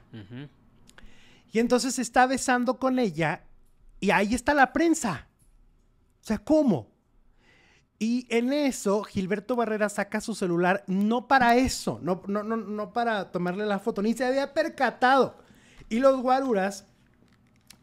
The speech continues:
Speaker 2: creen que sí y se le van encima. Y le, y le borran su ma-, sus,
Speaker 1: ¿A
Speaker 2: sus
Speaker 1: Gil Barrera?
Speaker 2: A Gil
Speaker 1: Ah,
Speaker 2: Barrera,
Speaker 1: hazme el
Speaker 2: director
Speaker 1: favor.
Speaker 2: de T V y novelas. O sea, alguien que de toda la vida, un muy buen periodista, etcétera.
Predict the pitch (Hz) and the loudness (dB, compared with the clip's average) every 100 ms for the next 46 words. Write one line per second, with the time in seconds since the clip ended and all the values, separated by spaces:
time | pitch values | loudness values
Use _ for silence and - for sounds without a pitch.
0 | _ 180 190 196 202 233 - 277 208 214 | _ 0 2 0 -2 -2 0 0 0 -4
1 | _ _ _ _ - 214 - 175 156 156 | _ _ _ _ -6 -4 -4 -4 -4 -2
2 | 156 143 131 - 110 92 - _ - - | -2 -4 -8 -12 -14 -16 -20 _ -20 -20
3 | _ _ _ _ 196 190 185 170 - 180 | _ _ _ _ -4 -2 -2 -4 -6 -4
4 | 160 165 165 165 156 151 143 - 120 143 | -2 -2 -2 -2 -4 -6 -6 -8 -14 -12
5 | 123 - - - 123 120 104 113 131 151 | -12 -16 -18 -6 -2 -2 -2 -4 0 2
6 | 175 240 226 147 - 226 247 302 302 190 | 2 0 0 -2 -4 -4 -2 -2 -2 -4
7 | 165 180 214 165 - 120 113 113 127 214 | -2 0 2 0 -4 -10 -10 -6 -4 0
8 | 220 208 107 226 240 247 320 - 277 208 | -2 -2 -2 0 0 -4 -8 -4 -2 0
9 | 185 175 165 160 190 220 185 120 - 165 | 0 0 0 0 2 2 0 -2 -8 -8
10 | 170 196 143 - - _ _ _ - 226 | -4 -2 -4 -10 -20 _ _ _ -4 -4
11 | 196 285 269 - _ - 214 185 165 202 | -2 -4 -6 -10 _ -2 0 0 -2 -4
12 | 202 233 285 214 190 233 220 240 247 247 | -2 -2 2 0 0 -2 -2 -2 -2 0
13 | 269 247 247 247 247 247 190 190 - 220 | 0 0 -2 0 0 2 2 0 -4 -6
14 | - 185 202 196 202 - | -4 -4 0 0 0 -4